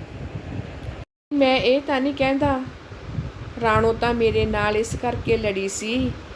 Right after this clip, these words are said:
ਕਿ ਮੈਂ ਸ਼ਰਾਬ ਪੀਤੀ ਹੀ ਕਿਉਂ। ਉਹ ਮੰਨਦੀ ਹੀ ਨਹੀਂ ਸੀ ਕਿ ਮੈਂ,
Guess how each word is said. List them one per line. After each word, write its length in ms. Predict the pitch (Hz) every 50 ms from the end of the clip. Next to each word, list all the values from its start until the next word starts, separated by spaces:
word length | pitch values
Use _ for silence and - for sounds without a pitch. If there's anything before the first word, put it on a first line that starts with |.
| - - - - - -
ਕਿ 120 | - 285 311
ਮੈਂ 200 | 285 269 254 285
ਸ਼ਰਾਬ 440 | - - 302 254 226 214 208 208 220 -
ਪੀਤੀ 360 | 220 220 - - - - 233
ਹੀ 160 | 285 311 294
ਕਿਉਂ। 380 | 262 - 254 220 196 185 180 180 - - - - - - - - - - - - - - - - - - - - -
ਉਹ 100 | - 349
ਮੰਨਦੀ 520 | 320 269 226 214 196 190 185 196 208 226
ਹੀ 80 | 254 277
ਨਹੀਂ 220 | 277 285 285 294
ਸੀ 300 | 285 - 294 294 285 285 - - - - - - - - - - - - - - - -
ਕਿ 140 | 247 254
ਮੈਂ, 360 | 254 254 247 247 240 233 226